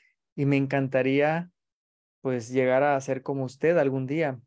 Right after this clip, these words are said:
Entonces, ¿algún consejo final que me pueda dar para poder traer más almas al infierno?"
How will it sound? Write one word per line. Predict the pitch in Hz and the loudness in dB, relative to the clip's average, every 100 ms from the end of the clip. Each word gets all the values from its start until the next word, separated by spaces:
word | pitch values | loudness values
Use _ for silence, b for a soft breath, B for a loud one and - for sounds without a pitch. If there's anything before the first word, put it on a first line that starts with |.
| _ _ _ - | _ _ _ -16
Entonces, | 135 143 143 160 151 - - - | -10 -6 -4 -2 -2 -4 -14 -8
¿algún | 139 135 160 | -4 -2 -2
consejo | 180 180 175 160 180 165 | -2 -4 -2 -2 0 -2
final | - 143 139 175 | -4 -2 0 0
que | 165 | -4
me | 143 | -6
pueda | 139 143 147 | -2 2 2
dar | 135 135 139 | 2 0 -2
para | - 135 123 127 - | -4 -4 -4 -8 -10
poder | 131 131 131 135 | 0 2 2 -2
traer | 135 131 127 131 _ _ | -4 -2 -2 -6 _ _
más | 131 131 135 | -6 -4 -2
almas | 139 131 135 135 | -4 -4 -6 -8
al | 123 | -10
infierno?" | 127 - 135 160 | -8 -6 -4 -6